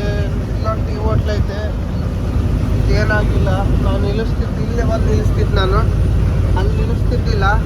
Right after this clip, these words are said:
ಇಲ್ಲೆಲ್ಲ ಒಂದು ರಾಜಸ್ಥಾನಿ ಹೋಟ್ಲಿಗೆ ಗುರು ಎಟ್ಲಾಗ್ ಹೋಗ್ಬಿಟ್ಟು ನಾವು ರಾಜಸ್ಥಾನಿ ಪಾಪ ಕಾಣಂಗೆ ಇಲ್ಲ.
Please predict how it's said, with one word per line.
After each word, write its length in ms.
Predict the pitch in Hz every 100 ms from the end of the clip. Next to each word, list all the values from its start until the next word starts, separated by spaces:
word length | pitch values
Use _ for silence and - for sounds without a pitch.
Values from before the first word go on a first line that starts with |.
| - - - - - - - - -
ಇಲ್ಲೆಲ್ಲ 240 | - 175 196
ಒಂದು 240 | 196 170
ರಾಜಸ್ಥಾನಿ 480 | 170 180 156 185 185
ಹೋಟ್ಲಿಗೆ 500 | 190 - - - -
ಗುರು 580 | - 196 - - - - - - - - - - -
ಎಟ್ಲಾಗ್ 360 | - - 202
ಹೋಗ್ಬಿಟ್ಟು 400 | 190 196 196 -
ನಾವು 260 | 190 185 180
ರಾಜಸ್ಥಾನಿ 540 | 180 185 - 208 202
ಪಾಪ 280 | 185 180 175 185 190 - - - - - - - - - - - - - - - - -
ಕಾಣಂಗೆ 460 | 160 190 185 - -
ಇಲ್ಲ. 180 | -